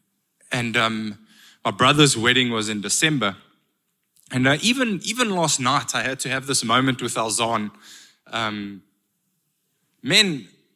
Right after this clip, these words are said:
uh, for some reason, who, who here really likes dancing? Like men at weddings. And I already see some husbands looking at their wives like, "Yeah, Nia. Matt,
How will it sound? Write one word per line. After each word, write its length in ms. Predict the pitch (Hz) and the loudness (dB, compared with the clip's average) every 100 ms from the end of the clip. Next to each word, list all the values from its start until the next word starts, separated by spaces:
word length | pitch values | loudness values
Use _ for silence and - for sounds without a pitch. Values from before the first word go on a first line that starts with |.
| _ _ - | _ _ -12
uh, 120 | 147 | -10
for 200 | - 170 | -4 0
some 340 | - 220 208 | 2 2 2
reason, 600 | 180 180 139 107 90 - - | 2 2 0 -4 -8 -16 -18
who, 300 | 127 170 262 | -6 -4 -2
who 0 | |
here 240 | 190 349 277 | -2 -2 -2
really 760 | 120 127 123 123 147 147 139 | -4 -6 -2 0 2 0 0
likes 540 | 117 104 110 117 - - - | 0 0 0 0 -2 -4 -4
dancing? 680 | 107 113 120 117 101 80 80 _ _ _ _ _ - | -2 0 0 0 -2 -8 -16 _ _ _ _ _ -4
Like 200 | 135 - | -2 0
men 260 | 127 127 101 | 4 6 4
at 140 | 110 | 0
weddings. 720 | 151 180 180 175 170 160 - - - - - - - - | 4 6 6 2 0 0 -2 -8 -20 -20 -20 -20 -16 -2
And 220 | 156 135 | 0 0
I 140 | 127 147 | 2 2
already 260 | 156 247 | 2 2
see 220 | 220 - 196 | 0 0 0
some 180 | 175 | 2
husbands 400 | 135 151 156 147 | 2 2 2 0
looking 240 | 139 135 147 | 0 0 0
at 100 | 131 | 2
their 140 | 120 | 2
wives 340 | 117 120 113 107 | 2 2 0 -2
like, 220 | 101 - | -4 -4
"Yeah, 300 | 98 92 87 | -6 -6 -8
Nia. 520 | 85 87 90 90 87 - | -10 -8 -6 -4 -6 -8
Matt, 680 | 110 110 104 277 - - | -8 -2 0 0 -2 -8